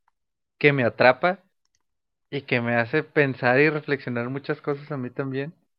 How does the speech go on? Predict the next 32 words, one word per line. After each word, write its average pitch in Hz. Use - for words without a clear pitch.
Y 135
sí, 196
o 175
sea, 117
de 120
repente 135
es 170
medio 170
mamador 120
decirlo 143
de 143
esa 143
forma, 135
pero 107
no, 131
es -
que 139
está 127
demasiado 135
padre 139
pensarlo. 135
O 156
sea, 156
salir 156
de 180
tu 190
zona 175
de 196
confort 160
y 170
de 165
tu 127